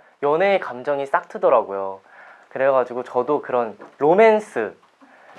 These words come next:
다른 대중분들의 연애의 감성을 이렇게 싹 틔울 수 있는 그런 로맨스 작품을 도전해보고 싶습니다. 그리고 또 공감이 많이 되고 따뜻한 연기를 할 수 있는 배우가 됐으면 좋겠어요. 어,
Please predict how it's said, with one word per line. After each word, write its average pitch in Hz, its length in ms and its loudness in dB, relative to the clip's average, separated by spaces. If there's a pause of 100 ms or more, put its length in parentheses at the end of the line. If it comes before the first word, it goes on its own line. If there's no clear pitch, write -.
(280)
다른 160 680 2
대중분들의 156 920 -4 (280)
연애의 139 760 -2 (100)
감성을 120 440 -6
이렇게 110 160 -4
싹 160 240 -4
틔울 170 220 -6
수 165 160 -14
있는 95 260 -10 (120)
그런 107 240 -6
로맨스 143 520 2
작품을 107 460 -10
도전해보고 110 560 0
싶습니다. - 580 -6 (680)
그리고 107 240 -18
또 117 80 -16
공감이 147 520 -2
많이 107 320 -6
되고 101 420 -10
따뜻한 143 640 -4 (680)
연기를 107 400 -4
할 120 100 -2
수 - 180 -12
있는 101 320 -8
배우가 104 320 0
됐으면 98 320 -10
좋겠어요. - 400 -12 (960)
어, 143 400 4